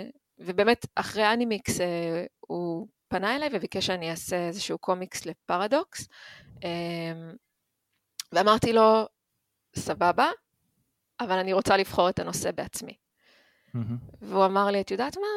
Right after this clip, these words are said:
Speaker 1: בסדר, בואי ת-, תגידי לי מה, מה את רוצה לעשות, ו-,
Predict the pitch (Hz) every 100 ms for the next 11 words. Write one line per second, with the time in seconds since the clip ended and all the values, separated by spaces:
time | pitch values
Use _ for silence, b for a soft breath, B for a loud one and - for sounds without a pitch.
0 | 381 - 440 427 381 339 _ 254 220 240
1 | 247 240 - 233 - 226 254 247 233 226
2 | 220 220 220 202 208 226 208 196 190 311
3 | - - 233 202 202 196